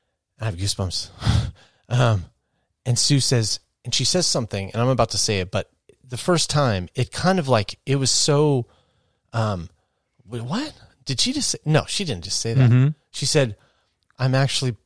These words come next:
Speaker 1: putting her down today,
Speaker 2: Oh, God.
Speaker 1: um, later this afternoon." And I was thinking about doing it, you know, in the grass here because this is one of her favorite spots. And I go, "Wait, wait, Sue,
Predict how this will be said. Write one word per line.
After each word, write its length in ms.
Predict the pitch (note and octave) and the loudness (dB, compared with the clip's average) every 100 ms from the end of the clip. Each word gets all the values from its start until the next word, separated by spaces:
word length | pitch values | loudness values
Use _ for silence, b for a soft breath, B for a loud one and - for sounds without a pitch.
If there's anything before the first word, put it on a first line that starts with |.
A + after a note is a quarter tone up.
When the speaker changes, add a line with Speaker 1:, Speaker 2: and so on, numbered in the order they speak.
| _ A#2+ | _ _
Speaker 1:
putting 340 | - D3+ C#3+ A#2+ | -8 -4 -4 -4
her 160 | B2+ | -4
down 540 | G2+ G#2+ G#2 A2 A#2 A#2 | -4 -4 -2 -2 -2 -4
today, 720 | G#2 G2 F#2 F2+ F2 E2+ - | -6 -4 -6 -6 -10 -14 -18
Speaker 2:
Oh, 120 | A#2 A2+ | -20 -16
God. 380 | - G#2+ G2+ - - _ _ | -10 -10 -10 -14 -20 _ _
Speaker 1:
um, 600 | - G#2+ G2 F#2 F2+ - - G#2+ | -4 -2 -2 -4 -10 -14 -20 -10
later 340 | A2 G#2+ G#2 | -6 -4 -4
this 240 | G2 F#2+ | -4 -2
afternoon." 960 | G#2+ G#2+ - G2 G2 G2 F#2 F2+ F2 F2 - _ _ | -2 -4 -6 -6 -6 -6 -8 -8 -10 -14 -16 _ _
And 180 | A#2 A#2 | -8 -4
I 60 | A#2 | -2
was 160 | A#2 | -4
thinking 380 | - E3+ - B2 | -4 -4 0 2
about 280 | A2+ G#2+ F#2+ | 4 2 2
doing 320 | A#2 A#2+ A2 | 0 0 0
it, 200 | G2 - F#2 - - _ A2 _ | -2 -4 -10 -12 -16 _ -20 _
you 140 | A2+ | -4
know, 180 | G2+ F#2+ | -2 -2
in 160 | A2 G#2 | -2 -6
the 60 | |
grass 540 | F#2+ G#2 G#2+ G#2+ A2 - | -4 -2 2 2 2 0
here 360 | A2+ G#2 G#2 | -4 -4 -6
because 360 | G2+ G#2 G2+ F#2 | -6 -8 -6 -4
this 180 | G#2+ G#2 | -4 -6
is 160 | F#2 | -6
one 120 | A2 G2 | -6 -6
of 40 | |
her 60 | F2+ | -6
favorite 280 | - G2+ F#2+ | -6 -8 -6
spots. 240 | G2+ F#2+ | -6 -6
And 100 | - | -4
I 100 | G#2+ | -4
go, 120 | A2 | -2
"Wait, 260 | G#2 F#2+ - C#3+ | -2 -2 -6 -2
wait, 320 | E3 A#2 - - | 0 0 -4 -6
Sue, 440 | - - D#3 E2+ | -2 2 0 -2